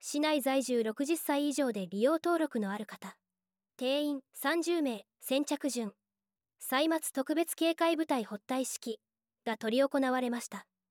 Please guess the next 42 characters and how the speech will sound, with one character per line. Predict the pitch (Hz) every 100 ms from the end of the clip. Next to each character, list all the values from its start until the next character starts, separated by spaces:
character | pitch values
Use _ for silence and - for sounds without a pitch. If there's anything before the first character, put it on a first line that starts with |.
| _ _ _ -
各 | 339 -
種 | 320
犯 | 262 302
罪 | 294 277
が | 269 262
多 | 233
発 | 247 -
す | 247
る | 240
歳 | - 262
末 | 311 320
時 | 311 320
期 | 262
の | 202
警 | - 254
戒 | - 269
強 | 262 277
化 | 269
に | 240
先 | 220 214 233
立 | 233 - 196
ち、 | _ _ _ _ _ _ -
十 | 226 302
一 | 320 320
月 | 311 277
二 | 240 240
十 | 294 339
九 | 320
日 | 294 -
金 | - 254 277
曜 | 285 262
日 | 262
に | 247
鶴 | - 247
見 | 226 - _ -
警 | 269
察 | 294 330 -
署 | 262
に | 220
お | 208
い |
て、 | - 190